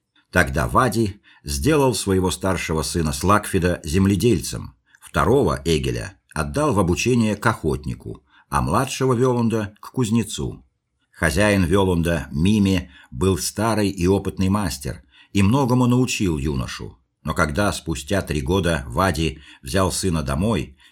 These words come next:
и спросил его, знает ли он теперь кузнечное ремесло, Велунд ответил: «Дорогой отец, я ведаю все, что ведает и Мими, но как неискусен он в своем деле,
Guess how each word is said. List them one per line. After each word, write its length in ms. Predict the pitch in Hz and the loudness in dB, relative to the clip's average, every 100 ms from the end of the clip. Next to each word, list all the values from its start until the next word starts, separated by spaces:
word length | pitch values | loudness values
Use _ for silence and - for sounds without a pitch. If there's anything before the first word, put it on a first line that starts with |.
| - | -8
и 80 | 85 | -8
спросил 500 | - 82 - 104 101 | -4 -4 -2 0 0
его, 400 | 85 85 85 73 | 0 0 -2 -4
знает 500 | 69 82 107 82 - | -4 -2 -2 -2 -2
ли 80 | 82 | 0
он 200 | 92 85 | 0 -2
теперь 460 | 82 85 95 67 73 | -2 0 0 -2 -8
кузнечное 640 | - 73 92 92 - 82 76 | -8 -4 -2 -2 -2 -2 -2
ремесло, 640 | 69 65 87 127 139 - _ - - | -2 -4 -2 -2 -4 -8 _ -20 -2
Велунд 440 | 95 147 135 123 | 4 4 4 0
ответил: 680 | 123 101 85 67 69 65 - _ _ _ _ | -2 -2 -2 -2 -4 -6 -10 _ _ _ _
«Дорогой 480 | 76 87 82 113 101 | -2 0 4 4 4
отец, 480 | - 110 - - - _ _ _ | 2 -2 -2 -6 -10 _ _ _
я 180 | 71 90 | 0 2
ведаю 400 | 95 110 95 85 | 4 4 4 2
все, 440 | - 107 123 98 - | 0 0 2 2 -4
что 220 | - 90 | -4 -2
ведает 500 | 80 107 98 95 - | 2 2 4 2 0
и 100 | 90 | 0
Мими, 480 | 82 113 98 65 58 - - _ - | 4 4 2 0 -6 -12 -20 _ -4
но 160 | 82 | -2
как 260 | 80 127 123 | 2 0 2
неискусен 720 | 95 95 - 123 135 - 78 90 | 2 2 0 0 0 0 -2 -2
он 180 | 98 | -2
в 80 | 73 | -2
своем 380 | - 85 80 67 | -4 -4 -2 -2
деле, 440 | 104 131 73 - | 0 0 -2 -6